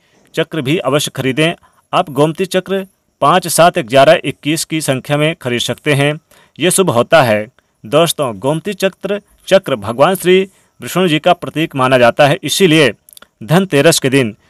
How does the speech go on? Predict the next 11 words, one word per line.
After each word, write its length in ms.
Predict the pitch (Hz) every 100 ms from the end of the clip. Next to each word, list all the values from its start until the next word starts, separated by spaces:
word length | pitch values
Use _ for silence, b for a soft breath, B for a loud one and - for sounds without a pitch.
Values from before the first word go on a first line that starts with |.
| _ _ -
गोमती 340 | 135 151 190 175
चक्र 340 | 190 196 190
जरूर 320 | 135 131 156 143
लाएं 340 | 123 135 107 -
और 160 | 127 107
दिवाली 360 | 123 135 135
के 80 | 127
दिन 280 | 123 131 135 _ -
पूजा 220 | 135 185
के 120 | 165
समय 300 | - 160